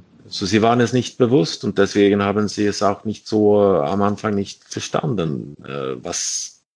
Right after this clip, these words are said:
was passierte. Das war so, so völlig, ähm,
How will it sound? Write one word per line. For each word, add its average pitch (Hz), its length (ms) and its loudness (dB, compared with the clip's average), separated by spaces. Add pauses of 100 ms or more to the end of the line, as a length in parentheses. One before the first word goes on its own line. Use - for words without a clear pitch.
(120)
was - 180 -6
passierte. - 580 -4 (200)
Das - 240 -6
war 95 100 -2
so, 107 420 -2 (500)
so - 140 -12
völlig, - 480 0
ähm, 98 640 4